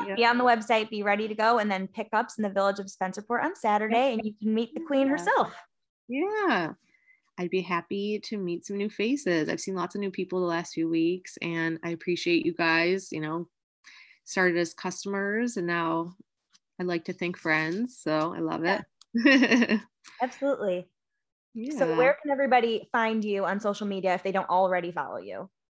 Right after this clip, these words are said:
Speaker 1: Um, so all my handles are just Yeah, Yeah Baby Bakes. Uh, so on Instagram and Facebook,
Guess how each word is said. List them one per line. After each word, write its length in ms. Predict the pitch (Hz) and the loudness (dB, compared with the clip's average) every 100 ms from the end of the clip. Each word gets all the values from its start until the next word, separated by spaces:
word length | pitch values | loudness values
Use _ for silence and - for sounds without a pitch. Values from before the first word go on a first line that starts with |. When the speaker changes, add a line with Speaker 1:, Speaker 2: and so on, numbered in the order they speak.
| _ _ - | _ _ -2
Speaker 1:
Um, 600 | 185 180 175 170 170 170 - _ _ _ _ | 0 2 2 0 -2 -4 -10 _ _ _ _
so 340 | - - 190 175 | -10 -4 -2 2
all 180 | 180 185 | 2 2
my 120 | 208 | 0
handles 380 | 208 185 180 175 | 0 0 0 -2
are 80 | |
just 220 | 165 170 160 | -2 -4 -2
Yeah, 200 | 160 165 - _ | -2 -2 -6 _
Yeah 340 | 175 175 170 180 | -2 0 2 0
Baby 340 | 180 170 208 | 2 2 2
Bakes. 520 | 196 147 175 - - _ - - - - | -2 -2 -2 -4 -18 _ -20 -20 -12 -4
Uh, 240 | 170 165 | 0 0
so 160 | - 160 | -2 -6
on 120 | 151 | -4
Instagram 540 | 208 214 220 208 202 | -6 -4 -2 0 0
and 160 | 202 190 | -4 -4
Facebook, 600 | 165 175 - - 175 175 | -2 -2 -4 -2 -2 -2